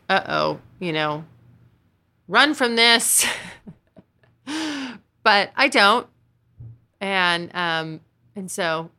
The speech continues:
because of that, I get to keep going deeper with it. So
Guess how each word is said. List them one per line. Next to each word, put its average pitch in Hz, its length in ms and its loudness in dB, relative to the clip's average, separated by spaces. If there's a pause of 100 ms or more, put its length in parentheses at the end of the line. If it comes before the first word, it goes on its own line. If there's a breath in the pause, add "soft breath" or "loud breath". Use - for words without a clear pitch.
(440)
because 233 220 -10
of 185 60 -18
that, 165 200 -8
I 180 80 -10
get 165 160 -8
to - 80 -16
keep 170 240 -10 (840)
going 170 280 -6
deeper 170 300 -8
with - 220 -12
it. - 180 -18
So 151 260 -6